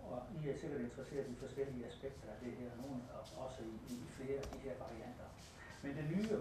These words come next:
vigtige at have, have med, øh, have for øje, det er, hvor det er som fag, hvor det er et vidensområde, som fag,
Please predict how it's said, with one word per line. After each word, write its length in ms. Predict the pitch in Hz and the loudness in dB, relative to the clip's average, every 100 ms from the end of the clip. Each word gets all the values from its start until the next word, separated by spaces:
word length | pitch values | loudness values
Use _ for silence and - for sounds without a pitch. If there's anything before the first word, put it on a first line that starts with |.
| 175 | 6
vigtige 340 | - 135 123 - - | 2 2 2 4 0
at 40 | - | 2
have, 140 | - - | 0 0
have 120 | 151 143 | 0 2
med, 120 | 151 170 - - - | 2 0 -4 -8 -6
øh, 160 | - - | -4 -2
have 120 | 135 135 | 0 2
for 80 | 120 - | 4 6
øje, 180 | 160 151 | 4 2
det 100 | 156 170 135 | 4 4 6
er, 40 | 135 | 4
hvor 100 | 131 | 4
det 60 | 135 127 | 4 4
er 60 | 123 | 2
som 100 | 120 - | -2 0
fag, 160 | 175 143 139 - - - - - - | 2 2 0 -6 -10 -10 -10 -8 -4
hvor 100 | 127 123 | -2 0
det 60 | |
er 40 | 120 | 2
et 40 | 143 | 4
vidensområde, 600 | 175 - 117 117 - - - | 4 4 2 0 -2 0 2
som 100 | 180 | 2
fag, 100 | - | 2